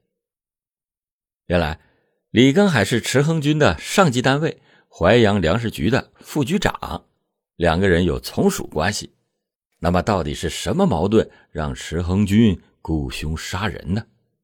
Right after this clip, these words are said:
让公安干警没有想到的是，经过对池恒军的继续审讯，他终于交代了淮阳粮食局局长、党组书记郝瑞端才是幕后的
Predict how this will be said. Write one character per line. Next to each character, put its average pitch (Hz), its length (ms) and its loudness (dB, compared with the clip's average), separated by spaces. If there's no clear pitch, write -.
让 180 180 2
公 208 140 6
安 196 120 4
干 190 180 2
警 113 160 2
没 123 100 4
有 147 120 2
想 82 280 -4
到 107 160 -2
的 85 120 -2
是， - 260 -10
经 220 200 6
过 196 140 8
对 175 180 4
池 147 280 0
恒 156 200 0
军 147 160 0
的 135 120 2
继 160 320 -2
续 135 160 -2
审 - 360 -6
讯， 156 240 -4
他 76 100 -4
终 98 360 2
于 80 120 2
交 90 260 2
代 85 160 2
了 67 180 -2
淮 82 340 -2
阳 76 280 0
粮 67 180 -2
食 80 140 -6
局 71 240 -6
局 127 240 -2
长、 - 300 -2
党 82 320 -4
组 - 220 -8
书 117 320 0
记 - 260 -6
郝 104 260 6
瑞 160 180 6
端 180 400 4
才 - 280 -6
是 - 140 -8
幕 92 320 0
后 87 180 -2
的 - 180 -10